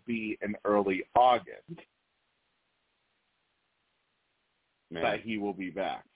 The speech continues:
Speaker 1: So
Speaker 2: they're out there on the road. I mean,
Speaker 1: Uh,
Speaker 2: that, that, them and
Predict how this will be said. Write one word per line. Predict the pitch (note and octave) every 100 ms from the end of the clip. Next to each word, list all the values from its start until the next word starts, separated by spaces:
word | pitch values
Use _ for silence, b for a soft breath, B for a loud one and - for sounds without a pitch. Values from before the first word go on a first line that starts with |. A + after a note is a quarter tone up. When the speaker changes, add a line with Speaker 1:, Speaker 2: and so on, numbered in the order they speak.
| _ _ _ _
Speaker 1:
So | - G2+ G2+ G2 G2 F#2+ _ -
Speaker 2:
they're | G2
out | G#2 F#2
there | F2+
on | F2+
the | F2+
road. | F2 F2+ F2
I |
mean, | A2+
Speaker 1:
Uh, | A#2 A#2 A#2 A#2 G2+
Speaker 2:
that, |
that, | G2+ G#2+ G#2
them | G2+ G#2
and | G#2